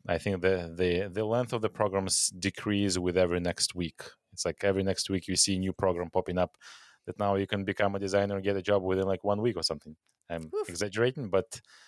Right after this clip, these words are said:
Speaker 1: but the trend is going that way.
Speaker 2: Mm-hmm.
Speaker 1: Um, so usually after they graduate, they would have, like, one standard case study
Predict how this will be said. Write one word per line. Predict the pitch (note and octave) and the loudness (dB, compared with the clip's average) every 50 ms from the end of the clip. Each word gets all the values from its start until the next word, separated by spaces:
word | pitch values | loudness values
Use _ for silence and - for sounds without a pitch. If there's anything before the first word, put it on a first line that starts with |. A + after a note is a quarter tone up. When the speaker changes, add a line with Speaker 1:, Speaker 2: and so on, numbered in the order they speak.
| - _ - | -20 _ -2
Speaker 1:
but | - - - | -2 0 0
the | - | 0
trend | - - - B2+ A#2+ A#2 | -2 0 2 2 2 2
is | B2 A2+ | 0 0
going | G2+ G#2 G#2 G2+ F#2+ | 0 0 2 2 2
that | F#2 F#2+ - | 0 0 0
way. | F2 E2 D#2+ E2 - _ - - - - - - G#3+ | 0 -2 -2 -2 -4 _ -20 -20 -20 -20 -16 -12 -10
Speaker 2:
Mm-hmm. | F#3 A3 B3+ E4+ G4 - - - _ _ _ _ - G#2 G2+ | -8 -8 -10 -10 -12 -16 -20 -20 _ _ _ _ -8 -4 0
Speaker 1:
Um, | G2 G2 G2 G2 G2 F#2+ F#2+ G2+ A2+ - _ _ _ _ _ _ _ _ _ _ _ _ _ _ _ - | 0 2 2 2 2 0 -2 -6 -10 -12 _ _ _ _ _ _ _ _ _ _ _ _ _ _ _ -6
so | - - | -2 -2
usually | C#3 D3+ F#3 C4 B3 G#3 E3 B2+ G#2+ F#2+ F#2+ - - _ _ - | -2 0 0 -2 -2 0 2 2 2 2 0 -2 -6 _ _ -2
after | - D3+ E3 - - A3 | 0 0 0 0 -2 -4
they | G3+ E3+ E3+ D3 | -2 0 -2 -2
graduate, | G#2+ G2 G#2 A2 G#2+ G#2 - F2 E2 D#2 D#2+ - _ _ _ _ _ _ _ _ _ _ _ _ _ _ _ _ _ _ - - - | -2 0 2 2 2 2 0 -2 -2 -2 -4 -8 _ _ _ _ _ _ _ _ _ _ _ _ _ _ _ _ _ _ -20 -18 -12
they | G#2+ G2+ B2 C#3+ | -6 -2 0 0
would | D#3 D#3 C#3+ - | 0 -2 -4 -4
have, | - B2 B2 B2 B2 A#2 G2+ - - - - _ _ _ _ _ _ - | -2 0 2 2 2 0 -2 -6 -16 -20 -20 _ _ _ _ _ _ -4
like, | F#2+ F#2+ - - - | -4 -4 -4 -4 -6
one | G#2 G#2+ A2+ A#2 A#2+ A#2+ A#2+ A2+ G2+ - _ _ _ _ _ _ _ _ _ _ - | -2 0 0 2 0 0 -4 -8 -12 -14 _ _ _ _ _ _ _ _ _ _ -4
standard | - - - - A#2 G#2 G2+ G2+ G2 F#2+ F2+ - | -4 -2 2 2 2 2 2 2 0 0 -2 -2
case | - - G2 F#2+ - | -2 -2 0 2 2
study | - - F2 D#2+ D2+ D#2+ F2+ A2 B2 | 0 0 0 0 0 -2 -4 -6 -8